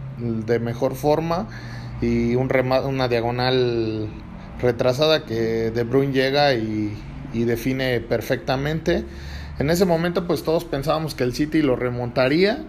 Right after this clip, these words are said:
con los grandes jugadores que tiene y, por supuesto, con, con Guardiola, pero no fue así.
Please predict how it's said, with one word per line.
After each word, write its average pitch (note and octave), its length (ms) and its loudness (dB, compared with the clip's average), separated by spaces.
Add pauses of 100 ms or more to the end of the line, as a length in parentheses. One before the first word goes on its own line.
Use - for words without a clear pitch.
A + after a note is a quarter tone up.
con B2+ 180 0
los B2 140 -2
grandes D3+ 340 -2
jugadores C3 480 0
que A2+ 140 -2
tiene D3 960 0
y, A#2 160 -2
por A#2 240 -4
supuesto, C#3 520 -2
con, A#2 440 -4
con A2+ 240 -6
Guardiola, D3+ 580 0 (800)
pero A#2+ 760 2
no C3+ 200 -2
fue D3 180 2
así. A3 420 0